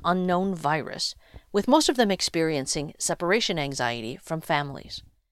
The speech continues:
For many, the situation in Shanghai has triggered past memories. "It comes on top of two years of many people not being able to travel home or see families," Jones said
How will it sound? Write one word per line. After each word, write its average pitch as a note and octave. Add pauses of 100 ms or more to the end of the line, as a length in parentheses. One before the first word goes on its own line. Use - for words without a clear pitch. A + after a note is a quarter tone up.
(500)
For F3+
many, A#3
the F#3
situation B3+
in G#3
Shanghai A3
has D3
triggered E3
past B2+
memories. D3 (1500)
"It G#3+
comes D#4+
on D#4
top A3+
of -
two F#4+
years -
of F3+
many B3+
people A3
not F#3
being A#3+
able D#3+
to G#3
travel D#3+
home F#3+
or G3
see C#4+
families," -
Jones C#3
said C3